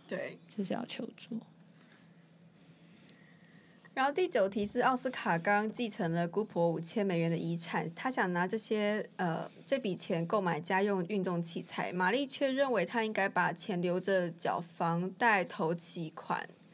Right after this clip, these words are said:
Speaker 1: 奥斯卡说这笔金，呃，奥斯卡说这笔金额对于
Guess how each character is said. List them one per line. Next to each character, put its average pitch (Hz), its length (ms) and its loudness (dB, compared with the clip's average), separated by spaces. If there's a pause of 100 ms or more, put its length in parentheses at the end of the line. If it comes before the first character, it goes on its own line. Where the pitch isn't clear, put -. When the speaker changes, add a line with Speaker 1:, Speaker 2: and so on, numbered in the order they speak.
(760)
Speaker 1:
奥 277 120 4
斯 277 120 -2
卡 208 280 4
说 226 180 2
这 277 140 2
笔 196 240 -2
金， 226 500 -4 (640)
呃， 165 340 0 (160)
奥 269 140 0
斯 269 100 -8
卡 175 240 2
说 226 260 2
这 247 220 2
笔 165 220 -4
金 214 280 -4
额 165 120 2
对 208 200 0
于 165 300 0